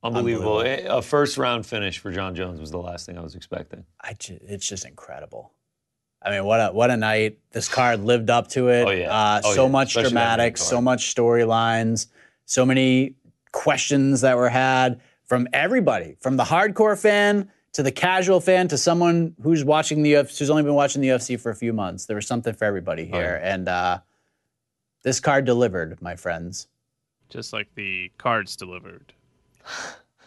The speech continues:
Speaker 2: Oh,
Speaker 1: That's pretty good.
Speaker 2: go ahead.
Speaker 1: That's
Speaker 2: Is there
Speaker 1: pretty good.
Speaker 2: a, a drum?
Speaker 1: It's
Speaker 2: It is, yeah.
Speaker 1: That was good.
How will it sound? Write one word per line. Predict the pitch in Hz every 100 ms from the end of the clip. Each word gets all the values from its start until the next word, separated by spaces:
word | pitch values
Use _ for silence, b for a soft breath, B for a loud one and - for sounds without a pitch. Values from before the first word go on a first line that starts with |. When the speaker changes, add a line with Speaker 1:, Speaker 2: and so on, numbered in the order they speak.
| b b b -
Speaker 2:
Oh, | 233 240 202 165
Speaker 1:
That's | 147 131
pretty | 117 104
good. | 92 -
Speaker 2:
go | 139
ahead. | 131 104
Speaker 1:
That's |
Speaker 2:
Is | 107
there | 135
Speaker 1:
pretty | 135
good. | 127 120 110
Speaker 2:
a, | 113
a |
drum? | 117 127 139
Speaker 1:
It's | 139 139 - - -
Speaker 2:
It | 120 117
is, | 110 90 101
yeah. | 92
Speaker 1:
That | 95
was | 113
good. | 113 95